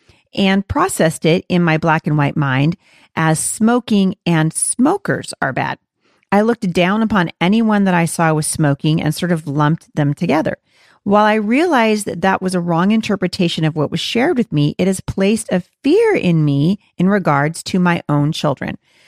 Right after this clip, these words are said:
I have a four-year-old daughter who I imagine will soon be asking tough questions due to things like homosexual coworkers,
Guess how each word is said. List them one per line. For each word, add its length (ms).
I 100
have 100
a 20
four-year-old 500
daughter 300
who 160
I 120
imagine 440
will 80
soon 300
be 180
asking 520
tough 520
questions 640
due 180
to 120
things 260
like 180
homosexual 540
coworkers, 800